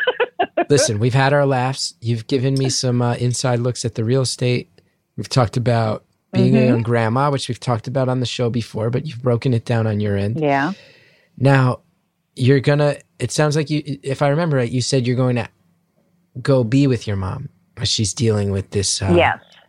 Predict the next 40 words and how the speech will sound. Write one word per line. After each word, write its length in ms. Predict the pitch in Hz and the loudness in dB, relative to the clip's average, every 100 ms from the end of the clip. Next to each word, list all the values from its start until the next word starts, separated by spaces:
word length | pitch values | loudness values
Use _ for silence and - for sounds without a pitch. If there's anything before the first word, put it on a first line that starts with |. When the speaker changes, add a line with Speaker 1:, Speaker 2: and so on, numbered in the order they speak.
| _ _ _ | _ _ _
Speaker 2:
with 220 | - 98 | -12 -8
this 340 | - 92 - - _ _ | -4 -4 -4 -8 _ _
severe 640 | - - 104 113 107 101 - _ _ _ _ _ _ _ _ | -4 -2 2 2 2 0 -4 _ _ _ _ _ _ _ _
bout 180 | - 98 | -6 -4
of 80 | 95 | -4
cancer. 300 | 110 95 101 | -4 -2 -2
So 160 | - 127 | 2 2
you're 100 | 120 | 4
gonna 140 | 120 | 2
stop 520 | - - 127 120 - _ _ _ _ _ _ _ _ _ _ | 0 0 2 2 -2 _ _ _ _ _ _ _ _ _ _
Speaker 1:
Mm-hmm. 60 | 117 | 0
Speaker 2:
helping 220 | 117 117 113 | 2 2 2
with 80 | 107 | 2
the 80 | |
remote 280 | 117 113 107 | 2 2 0
teaching 400 | - 117 110 113 | -2 -2 0 -2
with 140 | 104 - | -2 -4
your 60 | |
grandson. 400 | - 120 127 123 | 0 0 2 0
I'm 80 | 107 | -2
sure 160 | - 107 | -2 0
that 280 | 104 113 | 0 0
must 200 | 117 101 - | 0 -2 0
be 80 | |
nerve-wracking 680 | 107 101 110 101 101 98 104 | 2 4 2 2 0 -2 -2
as 140 | 98 98 | -2 -4
you 60 | |
see 180 | 98 107 | -4 -2
that 140 | 101 98 | -2 -2
it's 160 | 92 | -2
led 160 | 110 101 | -2 0
to 100 | 101 | -2
improvement, 640 | 98 - 143 123 110 - _ - - - - | -2 2 2 2 0 -2 _ -20 -20 -16 0
let 240 | 113 127 | 2 4
alone 360 | 117 113 120 107 | 2 2 2 2
how 140 | 107 | 0
nerve-wracking 600 | 104 101 98 104 95 101 | 0 -2 0 -2 -2 -2
it 80 | 98 | 0
is 160 | 98 101 | 2 0
Speaker 1:
Yeah. 360 | 120 117 117 | -2 -6 -10